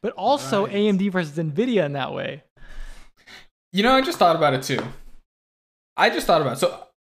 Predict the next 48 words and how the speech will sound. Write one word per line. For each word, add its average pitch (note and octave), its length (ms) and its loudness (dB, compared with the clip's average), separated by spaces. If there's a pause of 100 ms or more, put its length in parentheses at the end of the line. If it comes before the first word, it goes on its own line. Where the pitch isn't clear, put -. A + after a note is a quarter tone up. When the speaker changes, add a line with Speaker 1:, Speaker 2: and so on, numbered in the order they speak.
(100)
Speaker 2:
Nvidia G#3 380 0
is C#4 60 -4
developing F#3 380 0
all D3+ 120 0
these D#3 160 -4
broadcast C3 760 -2
Speaker 1:
Uh-huh. B2 300 -2
Speaker 2:
features, - 260 -12
right? A#2 340 -8 (260)
All D#3 100 4
these D#3 100 2
features. - 280 -2 (680)
And E3+ 140 0
they're F3 280 0
essentially F4 460 0
trying G#3 200 -2
to - 40 -4
offload E3 420 -2
stuff C#3+ 220 -2
from C#3+ 140 -6
the C3 80 -4
C C3+ 200 -4
P C3+ 140 -6
U. C#3 220 2
Speaker 1:
Mm-hmm. A#2 120 -6 (800)
Speaker 2:
So - 200 0
I A#3+ 40 2
almost E4+ 240 -2
wonder A#3 240 0
if G3 140 -4
the F3 80 -2
play E3+ 480 0
is, C3+ 340 -6
let's G3 160 -2
say A3+ 60 0
you G#3 160 0
have F3+ 100 -2
a F3+ 40 -10
computer D#3 380 -4
that's, D3 280 -6
you D#4 80 -6
know, C#3 240 -4
three, F3 440 -2
four E3 280 -2
years D3+ 220 -2
old. C3 400 -4
You've D#3+ 80 -8
got C3+ 420 -2